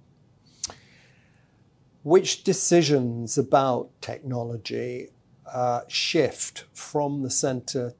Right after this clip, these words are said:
to the I C Ss is going to change the locus of decision-making quite significant-, significantly, but also the priorities. Uh, rollout of E H R systems is one example.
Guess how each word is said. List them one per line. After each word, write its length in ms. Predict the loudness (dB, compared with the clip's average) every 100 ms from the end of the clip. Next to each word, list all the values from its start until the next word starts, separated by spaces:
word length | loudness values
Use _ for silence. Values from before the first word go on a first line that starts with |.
| -8
to 240 | -4 -2
the 160 | -2 -2
I 120 | -4
C 240 | -6 -6
Ss 680 | -8 -8 -8 -6 -8 -8 -10 -6
is 200 | -6 -4
going 260 | -2 -4 -6
to 100 | -12 _
change 720 | -6 0 2 2 0 -4 -8
the 80 | -8
locus 440 | -4 -6 -8 -12 -12
of 120 | -10
decision-making 920 | -8 -6 -6 -6 -6 -6 -8 -10 -8
quite 260 | -6 -6
significant-, 720 | -8 -10 -10 -10 -14 -18 -16 -12 -12 -14 -14
significantly, 1040 | -12 -12 -8 -8 -6 -8 -10 -14 -14 -16 -20 -12
but 140 | 0 4
also 280 | 4 4 2
the 120 | 0
priorities. 840 | -6 -4 0 -2 -4 -12 -14 -16 -16 _ _ _ _ _ _ _ _ _ -20 -20 _ _ _ -20 _ -2
Uh, 280 | 2 2 2
rollout 580 | 8 12 12 12 10 6
of 100 | 4
E 140 | 6
H 240 | 6 4
R 180 | 2 2
systems 640 | 0 -4 -6 -8 -8 -4
is 160 | -4 -2
one 220 | 0 0
example. 720 | -4 -6 -6 -6 -8 -10 -12